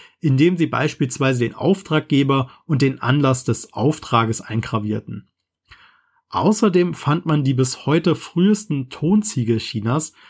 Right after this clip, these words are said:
die auf die Zeit der westlichen Zhou-Dynastie zurückgehen. Ein weiteres Material, über das ich in Folge achtundzwanzig schon ausführlich gesprochen habe, wurde ebenfalls zu dieser Zeit zu einem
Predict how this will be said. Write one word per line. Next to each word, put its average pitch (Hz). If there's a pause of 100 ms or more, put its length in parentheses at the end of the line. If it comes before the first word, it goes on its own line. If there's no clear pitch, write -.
(280)
die 196
auf 190
die 147
Zeit 127
der 127
westlichen 127
Zhou-Dynastie 123
zurückgehen. 110 (880)
Ein 113
weiteres 185
Material, 147 (260)
über 123
das 123
ich 131
in 120
Folge 123
achtundzwanzig 117
schon 160
ausführlich 143
gesprochen 139
habe, 135 (340)
wurde 151
ebenfalls 165
zu 120
dieser 117
Zeit 131
zu 143
einem 123